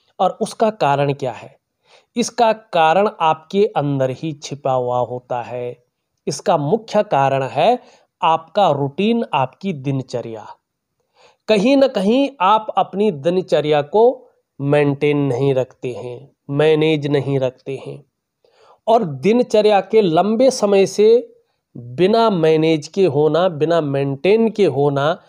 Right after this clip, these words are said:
ये दिखाता है कि आपका जो अंदरूनी सूर्य है वो प्रॉपर ऊर्जा प्रोवाइड नहीं कर रहा है और आपके जो शारीरिक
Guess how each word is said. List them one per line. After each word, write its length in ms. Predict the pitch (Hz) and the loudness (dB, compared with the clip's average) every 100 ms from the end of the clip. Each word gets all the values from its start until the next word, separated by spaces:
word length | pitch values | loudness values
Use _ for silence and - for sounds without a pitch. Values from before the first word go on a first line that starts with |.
| _ _ 135 | _ _ -6
ये 240 | 135 214 | 2 2
दिखाता 500 | 185 180 147 139 139 | 2 -4 -2 -4 -4
है 220 | 131 156 214 | -2 0 0
कि 160 | 220 220 165 | -2 -4 0
आपका 380 | 151 - 226 233 | -2 0 0 2
जो 160 | 202 | 2
अंदरूनी 640 | 202 156 147 135 143 160 208 | 0 -2 -2 -2 0 0 0
सूर्य 420 | - 180 180 160 | -2 -4 0 0
है 240 | 131 170 262 - _ _ _ | 2 0 0 -4 _ _ _
वो 120 | 165 190 | -2 -2
प्रॉपर 560 | 165 147 143 175 240 277 _ _ - | 0 -2 0 -2 -2 -6 _ _ -6
ऊर्जा 280 | 151 139 143 | -6 -2 -2
प्रोवाइड 500 | 143 135 135 151 156 | 0 -2 0 -2 -2
नहीं 240 | 170 156 | -2 -2
कर 180 | 175 165 | -2 -2
रहा 300 | 165 156 185 | -2 0 0
है 220 | 170 226 262 - - - - | 2 0 -2 -12 -20 -20 0
और 260 | 202 220 190 | 0 2 0
आपके 440 | 196 190 - 233 | 0 0 -4 -6
जो 180 | 190 214 | 0 -2
शारीरिक 640 | - - 160 170 185 220 | -2 -2 0 0 0 -4